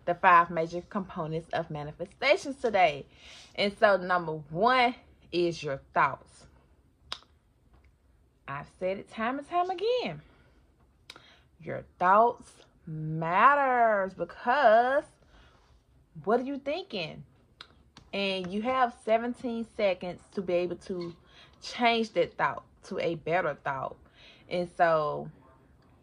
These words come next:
when you become aware of your thoughts, it's easier to know what you're thinking, because what you're thinking is showing up and you're creating.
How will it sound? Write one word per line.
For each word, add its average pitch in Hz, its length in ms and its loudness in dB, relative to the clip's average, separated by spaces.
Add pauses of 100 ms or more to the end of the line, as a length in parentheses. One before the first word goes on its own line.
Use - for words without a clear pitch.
(840)
when 175 220 -6
you 202 120 -6
become 190 600 -2
aware 156 580 -2
of 190 160 -4 (120)
your 143 160 -6
thoughts, 151 600 -4 (1120)
it's 180 280 -2 (360)
easier 175 540 -2
to 175 200 -10
know 165 180 0
what 160 280 -6
you're 156 160 -10
thinking, 180 400 -8
because 156 400 -4
what 156 200 -8
you're 147 160 -18
thinking 208 360 -8
is 160 180 -10
showing 156 380 -10
up 285 240 0
and 143 180 -10
you're 139 140 -8
creating. 170 760 -8